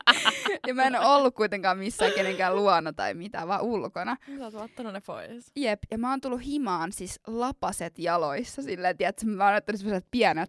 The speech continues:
Speaker 1: apinalta, kun siinä on ne peukalojutut silleen törröttänyt
Speaker 2: Joo.
Speaker 1: sisäänpäin ja ne lapas, niinku ne,
Speaker 2: Joo.
Speaker 1: ne niinku lapaset on ollut siis mun jaloissa. Ja mä oon suoraan kävellyt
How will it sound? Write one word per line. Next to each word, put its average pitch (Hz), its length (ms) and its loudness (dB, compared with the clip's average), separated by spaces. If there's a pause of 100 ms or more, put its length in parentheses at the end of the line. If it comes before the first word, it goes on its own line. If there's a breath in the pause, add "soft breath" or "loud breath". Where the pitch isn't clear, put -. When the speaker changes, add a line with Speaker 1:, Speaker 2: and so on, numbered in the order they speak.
Speaker 1:
apinalta, 165 760 0
kun 185 120 -6
siinä 190 180 -2
on 185 60 -2
ne 190 80 -4
peukalojutut 156 840 0
silleen 160 260 -6
törröttänyt 185 500 0
Speaker 2:
Joo. 208 100 -2
Speaker 1:
sisäänpäin 175 500 -2
ja 156 60 -6
ne 175 120 -6
lapas, 180 500 -2
niinku - 280 -12
ne, 180 120 -10 (440)
Speaker 2:
Joo. 190 220 -4
Speaker 1:
ne 185 80 0
niinku 240 240 -2
lapaset 190 480 -2
on 165 120 -4
ollut 156 200 -2
siis - 260 -16
mun 80 180 -16
jaloissa. - 560 -6 (840 loud breath)
Ja 208 60 -2
mä 214 100 2
oon 240 100 2
suoraan 233 480 0
kävellyt - 400 -10